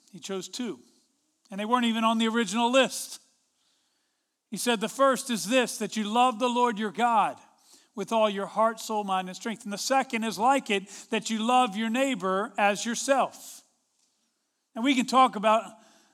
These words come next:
those two greatest commandments all we want, but I want you to notice the common root in both. It is love. Love the Lord your God and love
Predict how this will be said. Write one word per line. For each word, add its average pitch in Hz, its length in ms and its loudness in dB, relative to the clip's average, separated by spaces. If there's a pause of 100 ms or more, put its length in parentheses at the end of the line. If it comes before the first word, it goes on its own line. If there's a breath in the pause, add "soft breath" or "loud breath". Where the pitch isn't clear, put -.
(120)
those 202 320 -4
two 247 220 -2
greatest 220 380 0
commandments 220 440 -2
all 226 160 4
we 208 100 -4
want, 220 260 0
but 208 120 0
I 214 60 2
want 233 260 -2
you 220 80 -6
to 220 60 -2
notice 214 480 -4
the 196 160 -10
common 214 600 -4
root 190 480 -8 (640)
in 170 160 -10
both. - 520 -10 (1040)
It 165 80 -18
is 147 160 -14
love. 185 600 -6 (1040)
Love 202 280 0
the 233 120 -4
Lord 220 260 -2
your 226 100 -4
God 156 440 -4 (340 soft breath)
and 170 140 -10
love 165 600 -8